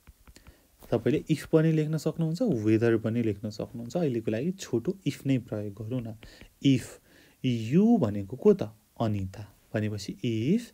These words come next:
she was from London, सरी, इङ्ल्यान्ड है। र हामीले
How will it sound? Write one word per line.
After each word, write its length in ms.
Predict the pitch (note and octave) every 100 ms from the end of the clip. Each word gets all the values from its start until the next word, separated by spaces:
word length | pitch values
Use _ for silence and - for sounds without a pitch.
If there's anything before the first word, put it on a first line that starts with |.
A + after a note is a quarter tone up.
| - - _ _ -
she 720 | - - - G#2+ G2+ A#2 G#3+ - _ - A#2
was 420 | G#2+ G#2+ A2 F3
from 600 | F#3+ - - G2 G#2 C#3+ G#3 - -
London, 680 | G#2+ G2+ G2+ G2+ A#2 D#3+ B2 - _ _ _ _ _ _ _ -
सरी, 340 | - G#2+ E3+
इङ्ल्यान्ड 580 | C3 G#2+ G2 C3+ D#3+ A#2 - _ _ - _
है। 180 | A#2+ D3 - - A2
र 260 | A2 G2 - - - - -
हामीले 380 | A2+ A2+ A#2+